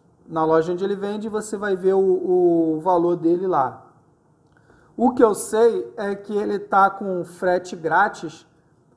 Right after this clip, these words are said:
pra todo o Brasil, exceto regiões norte e nordeste. Demais localidades aí o frete é grátis.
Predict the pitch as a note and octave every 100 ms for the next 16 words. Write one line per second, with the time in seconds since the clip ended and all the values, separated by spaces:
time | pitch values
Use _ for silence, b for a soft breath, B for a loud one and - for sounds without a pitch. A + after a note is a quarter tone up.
0 | _ - F#3+ F#3+ G#3 G#3 G#3+ A3 G#3+ F3
1 | D3+ F3 D3+ C3 - _ _ - G3+ F#3+
2 | - F#3 G#3 A3 - C4 B3+ - _ _
3 | _ _ C#3 F3+ F#3 F3 F3+ F3+ F3+ D#3+
4 | E3 E3 F#3+ F#3 - G#3+ F#3 F#3 G3+ F3+
5 | D#3+ D#3 D3+ D3+ - - - - _ b
6 | b b b _ _ _ _ _ - D3
7 | D3 F3 F3+ F3 G#3 F#3+ G3 F3+ F3 F3+
8 | D#3+ D3 C#3+ E3+ D#3 C#3+ D3 D3+ F3+ F3+
9 | D#3+ - E3 D#3 D#3+ D#3+ - E3 E3+ -
10 | F3 E3+ E3 E3+ D#3+ - C3+ - _